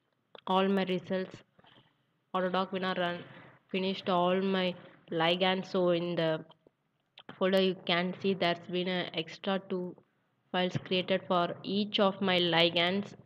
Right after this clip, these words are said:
So now we are going to, uh, investigate which, uh, among these five ligands, which ligand, um, binds with the target protein with the least binding energy. Okay, seven five eight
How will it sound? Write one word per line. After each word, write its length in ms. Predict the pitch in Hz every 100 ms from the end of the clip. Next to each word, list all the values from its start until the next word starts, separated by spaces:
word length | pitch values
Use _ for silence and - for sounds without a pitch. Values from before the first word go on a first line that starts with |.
| _ _ _ _ _ - - _ - _ -
So 140 | 185
now 360 | 185 196 226 226
we 160 | 190 190
are 120 | 180
going 440 | 180 180 190 196 -
to, 460 | 190 185 180 175 -
uh, 220 | 165 165
investigate 800 | 165 185 185 180 196 190 196 196 180
which, 340 | 202 220 - -
uh, 320 | 175 165 165 - - -
among 320 | 175 190 190
these 220 | 180 180 - 190
five 220 | 180 185
ligands, 520 | 180 180 180 196 -
which 220 | 202 -
ligand, 460 | 190 170 175 175 175 - - - -
um, 300 | 165 165 160 - - - - - - - -
binds 420 | 180 175 180 190
with 140 | 180 175
the 80 |
target 420 | 170 170 170 180 -
protein 300 | 175 185 175
with 120 | 165
the 80 | 165
least 300 | 180 202 -
binding 380 | 175 175 175
energy. 480 | 175 175 202 233 247 - _ _ _ -
Okay, 600 | 180 - - 180 190 196 -
seven 640 | 180 185 196 202 - 202 -
five 240 | 185 185
eight 260 | 185 190